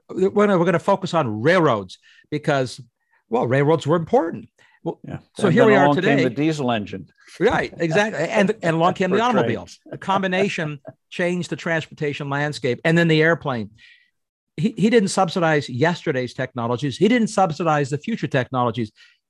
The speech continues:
Speaker 1: It got the hell out of the way, in effect. But, uh,
Speaker 2: And,
Speaker 1: you
Speaker 2: and,
Speaker 1: know
Speaker 2: and he would give the right kind of encouragement,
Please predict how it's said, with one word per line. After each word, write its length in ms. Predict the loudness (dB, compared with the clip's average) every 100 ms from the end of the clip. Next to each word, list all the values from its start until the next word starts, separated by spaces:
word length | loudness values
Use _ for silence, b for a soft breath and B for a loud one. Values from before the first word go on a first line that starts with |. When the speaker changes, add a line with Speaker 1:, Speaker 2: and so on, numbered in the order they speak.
| _ _
Speaker 1:
It 60 | -4
got 180 | -2 0
the 80 |
hell 140 | 2 2
out 100 | 2
of 40 |
the 80 | 2
way, 460 | 2 2 0 -4 -8
in 120 | -6
effect. 380 | -6 -2 -2 -2 -4
But, 280 | -6 -4 -4
uh, 180 | -4 -6 _ _
Speaker 2:
And, 180 | -2 0
Speaker 1:
you 60 | 2
Speaker 2:
and, 100 | 2
Speaker 1:
know 80 | 4
Speaker 2:
and 220 | 2 2
he 140 | 0
would 240 | 2 0 0
give 160 | -4
the 100 | 0 0
right 220 | 0 0
kind 240 | -2 -2
of 100 | -4
encouragement, 760 | -6 -2 0 0 -4 -8 -8